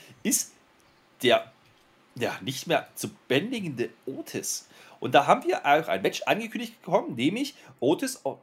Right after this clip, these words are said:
wird auf Angelo Dawkins treffen, weil ja Montez Ford, der ist ja jetzt kaputt, der wurde ja zerstört und der Dawkins, der hat Schulter, aber der tritt trotzdem an gegen Otis, ganz klar. Und das Match wird aber gar nicht erst angeläutet, wenn ich das richtig mitbekommen habe.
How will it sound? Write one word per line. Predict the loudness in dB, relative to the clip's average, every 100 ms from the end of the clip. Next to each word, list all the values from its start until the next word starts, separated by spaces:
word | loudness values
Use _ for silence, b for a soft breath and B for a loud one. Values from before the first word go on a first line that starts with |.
| -8
wird | -6 -6
auf | -6 -2
Angelo | -2 -2 -4 -4 -8 _ -8
Dawkins | -6 -6 -8 -10 -10
treffen, | -6 -6 -8 -16 -8
weil | 2 2 2 2
ja | 2
Montez | 2 -2 -4 -6
Ford, | -4 2 2 2 -2
der | -4
ist | -4 -2
ja | -2
jetzt | -2 -4
kaputt, | -4 -2 -2 -6 b b b _
der | 0 0
wurde | 0
ja | 0 0
zerstört | -4 -6 0 2 2 0
und | -6 -4
der | -4
Dawkins, | 0 0 0 -4 -4
der | 0
hat | 0 -2
Schulter, | -2 0 2 4 4
aber | 2
der | 0
tritt | -4 -6
trotzdem | -4 -4 -6 -8
an | -8
gegen | -8 -8
Otis, | -6 -6 -4
ganz | -4 -4
klar. | -2 0 0 -2 B B B B 0
Und | 2 2 -4 -18 -8
das | -2
Match | 0 0
wird | -4 -6
aber | -6 -4
gar | -2 -2
nicht | -2
erst | -6 -4
angeläutet, | -2 0 0 -2
wenn | -6
ich |
das | -6 -8
richtig | -6
mitbekommen | -6 -6 -4 -2
habe. | -2